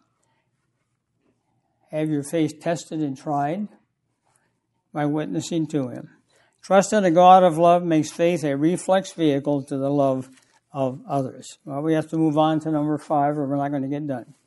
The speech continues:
True faith in Christ is practical. True faith in, faith in Christ is practical. James two twenty says, "Faith without works is dead." We're aware of that. True faith is practical. It's a living, productive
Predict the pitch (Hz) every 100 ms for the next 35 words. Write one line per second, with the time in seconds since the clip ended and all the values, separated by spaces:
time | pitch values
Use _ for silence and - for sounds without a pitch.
0 | _ _ - 202 196 208 202 202 185 -
1 | 180 175 - 160 - 165 160 156 139 -
2 | 110 - _ _ _ _ _ _ _ _
3 | _ _ _ _ _ _ _ _ _ _
4 | _ _ _ _ _ - 190 190 175 160
5 | 151 165 160 - _ 156 147 151 165 147
6 | 131 131 143 - 143 120 117 127 - _
7 | _ _ _ - 175 175 165 - 180 156
8 | 175 175 160 175 170 165 - 175 180 -
9 | 170 165 160 170 170 165 - 151 - 135
10 | 123 120 - - 190 175 147 139 127 127
11 | 131 147 _ _ _ _ _ _ _ _
12 | _ 180 185 - 185 180 180 170 - 170
13 | 170 156 175 190 185 143 135 131 156 165
14 | 185 165 185 160 147 131 - 143